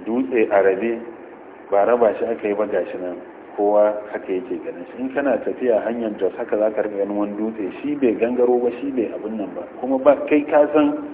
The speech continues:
a hankalce in ka kalla sai ka ga, ai, iskar minti biyar goma ma za ta iya rikito da shi, amma ba su taɓa zubowa. To, ƙila abin da ya rabo wannan dutsen da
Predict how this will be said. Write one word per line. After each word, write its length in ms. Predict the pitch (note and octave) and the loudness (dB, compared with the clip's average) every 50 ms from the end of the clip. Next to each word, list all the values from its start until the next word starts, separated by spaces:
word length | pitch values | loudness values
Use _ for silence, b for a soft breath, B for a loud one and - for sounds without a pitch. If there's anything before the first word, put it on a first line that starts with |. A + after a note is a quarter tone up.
| B B B B - | B B B B 4
a 80 | A2 A2 | 4 4
hankalce 480 | - A#2 A#2 A2+ A2 - G#2+ G#2+ G#2 - | 4 4 2 0 2 0 0 0 2 0
in 140 | D3 C3+ C#3 | 0 0 4
ka 100 | C3+ D#3+ | 2 2
kalla 300 | - - B2 A#2 A#2 A#2 A#2 - | 4 4 4 6 6 4 4 4
sai 140 | C3+ B2 B2 | 0 0 -2
ka 60 | A2+ G2+ A2 | -2 -4 -4
ga, 40 | A2 - - | -2 0 2
ai, 80 | C#3+ D3 - | 2 2 4
iskar 400 | - F4 - - - - - - - - - - - - - - - - - - - - | 2 0 0 0 2 4 4 4 4 0 -6 -10 -12 -14 -16 -18 -18 -18 -18 -20 -14 -2
minti 340 | G#2+ B2 C3+ C#3+ - - C3 A2+ | 2 2 2 2 2 -2 -4 -2
biyar 300 | G#2 G#2+ G#2+ A2 A#2 - | 2 2 4 4 4 4
goma 240 | A#2 B2+ B2 A#2+ | 4 4 4 6
ma 140 | A2 G#2 G#2 G2+ | 4 4 4 4
za 140 | A2 A2+ A2+ | 4 2 2
ta 80 | - G#2+ F#2+ | 0 -4 -2
iya 140 | A2+ G#2+ G2+ | 0 0 0
rikito 320 | - - - G#2+ - G#2 G2 | 0 -2 -6 -6 -4 -4 -4
da 80 | G2 F#2 - | -4 -4 -6
shi, 140 | - - G#2 | -6 -4 -2
amma 260 | G#2 G2+ G2+ A2+ A#2+ | -2 0 2 2 2
ba 120 | A#2 A#2 - | 2 0 -4
su 140 | - - B2 | -2 -6 -4
taɓa 100 | G#2+ G#2 F#2 | -4 -4 -4
zubowa. 320 | F#2+ F#2+ F#2+ F#2 E2 - - - - - - - - - - - - - - - - D#3+ D#3+ - - - - - - - - - - - - - - - - - - - - - - - - - - - - - - - - - - - - - - - - - - - - - - - - - - | -4 -6 -4 -4 -4 -6 -8 -10 -14 -18 -18 -16 -12 -12 -10 -10 -10 -12 -12 -14 -12 -12 -10 -10 -10 -10 -12 -12 -14 -14 -14 -14 -16 -18 -18 -20 -20 -18 -18 -18 -20 -20 -20 -20 -20 -20 -20 -20 -20 -20 -20 -20 -20 -20 -20 -20 -20 -20 -20 -20 -20 -20 -20 -20 -20 -20 -20 -20 -20 -20 -20 -12 0
To, 140 | - A#2+ A2+ | 2 2 2
ƙila 400 | - - E3+ F#3 G3 G3 F3+ - - F3 | 2 0 0 2 4 6 4 8 8 8
abin 280 | D#3 D3 E3 E3 E3 D#3 | 8 8 6 4 6 8
da 60 | C#3+ | 10
ya 140 | C3+ C3+ C#3 | 10 10 10
rabo 220 | C#3+ C#3 C#3+ D3 C#3+ C#3+ D3 | 8 6 6 6 6 8 8
wannan 480 | D3 D3 D3 D3 C#3+ B2+ A2 G2+ G2 G2 | 8 6 4 4 2 2 2 2 -2 0
dutsen 720 | A2+ B2+ C3+ C#3+ C3+ C#3 B2 G#2 A2+ - - - - | 0 2 2 2 4 6 4 4 4 -2 -6 -8 -6
da 40 | - | -6